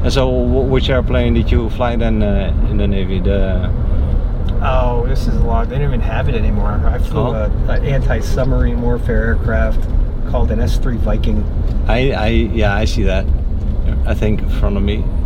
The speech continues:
Speaker 1: It's like, w-, but with two jet engines?
Speaker 2: Yeah. Yeah.
Speaker 1: Uh, under the wings.
Speaker 2: Yep, that's right.
Speaker 1: And it had this funny nose.
Speaker 2: <laughs> Yep.
Speaker 1: Yeah.
Speaker 2: Bulbous nose with a huge radar in it. <laughs>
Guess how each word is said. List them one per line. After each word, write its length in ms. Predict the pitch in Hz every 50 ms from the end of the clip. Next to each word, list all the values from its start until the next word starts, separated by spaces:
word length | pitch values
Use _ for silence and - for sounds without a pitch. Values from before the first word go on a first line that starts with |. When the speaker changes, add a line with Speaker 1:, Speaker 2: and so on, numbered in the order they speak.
| -
Speaker 1:
It's 220 | - 117 - - -
like, 180 | 113 110 107 -
w-, 200 | 113 110 113 113
but 280 | - - 123 117 127
with 220 | 117 117 120 107 -
two 140 | - 143 127
jet 240 | 107 120 131 127 131
engines? 480 | 135 127 123 120 - 143 156 175 139
Speaker 2:
Yeah. 380 | 135 131 131 127 127 120 117 113 - - - - - - - - - - - -
Yeah. 200 | 135 127 - - - - - -
Speaker 1:
Uh, 120 | - 101 - -
under 180 | 139 127 135 127
the 120 | 117 110
wings. 380 | 110 117 120 123 139 156 160 135
Speaker 2:
Yep, 160 | 127 135 - - - - - - - -
that's 180 | - 127 120 -
right. 240 | 147 160 165 156 135 -
Speaker 1:
And 300 | - 117 110 110 110 110
it 140 | 110 110 110
had 240 | 104 117 120 113 104
this 380 | 117 113 104 95 - - - - - - - -
funny 680 | 127 127 131 127 127 123 123 117 117 113 117 104 - - - - - -
nose. 680 | 117 110 117 123 135 139 139 - - - - - - - -
Speaker 2:
<laughs> 40 | 127
Yep. 360 | 170 165 156 135 131 139 147 139 - - - - - - -
Speaker 1:
Yeah. 180 | 110 113 113 -
Speaker 2:
Bulbous 280 | 160 147 156 139 -
nose 280 | 143 147 151 156 151 135
with 120 | 131 120
a 20 | 117
huge 280 | - - 147 143 127
radar 420 | 123 127 123 123 123 117 113 113 113
in 80 | 113
it. 60 | 107 - - - - - -
<laughs> 240 | - - - 208